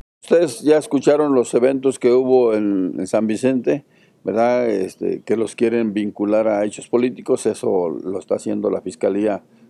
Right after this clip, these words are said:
correspondiente para determinar si, si se cataloga ya un incremento de elementos o, o simple y sencillamente se mantiene como lo estamos manejando.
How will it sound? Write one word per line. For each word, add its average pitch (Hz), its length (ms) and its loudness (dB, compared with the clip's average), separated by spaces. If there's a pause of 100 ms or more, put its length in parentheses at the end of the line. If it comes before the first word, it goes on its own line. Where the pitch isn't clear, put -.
correspondiente 120 720 0
para 101 440 0 (320)
determinar 113 640 0
si, 101 480 -4
si 104 320 -8
se 107 600 -4 (260)
cataloga 113 600 2
ya 117 320 0 (300)
un 127 160 2
incremento 120 580 0
de 127 80 4
elementos 123 640 0
o, 127 420 2 (400)
o 95 200 0
simple 127 340 0
y 117 60 -2
sencillamente 117 800 0
se 117 120 -6
mantiene 101 540 -4
como 92 240 -6
lo 85 80 -6
estamos 98 340 -8
manejando. - 380 -12